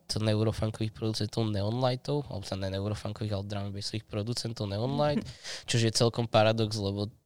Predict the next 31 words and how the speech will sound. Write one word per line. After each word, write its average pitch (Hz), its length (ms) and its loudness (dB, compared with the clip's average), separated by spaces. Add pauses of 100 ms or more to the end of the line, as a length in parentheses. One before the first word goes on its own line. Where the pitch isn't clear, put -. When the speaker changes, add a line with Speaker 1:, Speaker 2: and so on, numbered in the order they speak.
(140)
Speaker 1:
keď - 180 -4
som 120 140 -2
si 117 100 -4
pozeral 110 460 4
moje 104 160 2
staré 104 240 4
playlisty, 101 560 0
tak 107 180 2
v - 140 -6
každom 101 240 2
playliste 98 480 -4
bolo, 101 320 0
ja 101 180 0
neviem, 98 160 -2
štyri, - 300 -2
päť 104 260 -6
trackov 98 320 0
od 98 140 0
nich. 113 160 -2 (640)
Speaker 2:
Ja 208 160 2
som 208 160 2
ináč 202 240 4
strašne 208 480 4
fičala 196 400 2
na 190 80 4
Neon 190 340 4
Light. 196 380 -2
Speaker 1:
Oni, 110 400 0
oni 104 180 -2
sú 110 160 -2
skvelí. 107 600 -4